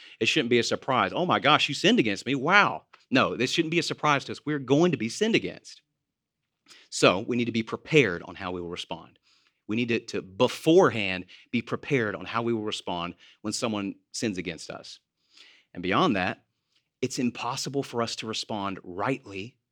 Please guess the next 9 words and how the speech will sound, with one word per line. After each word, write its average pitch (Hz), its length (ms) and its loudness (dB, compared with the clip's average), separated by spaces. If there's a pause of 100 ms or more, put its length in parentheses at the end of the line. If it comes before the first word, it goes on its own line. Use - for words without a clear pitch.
(180)
without 107 280 -2
the 95 80 -10
Holy 90 200 -6
Spirit. - 320 -16 (2750)
Okay, 92 180 -8
if - 140 -8
you're 123 80 -4
taking 147 300 4
notes, 110 340 0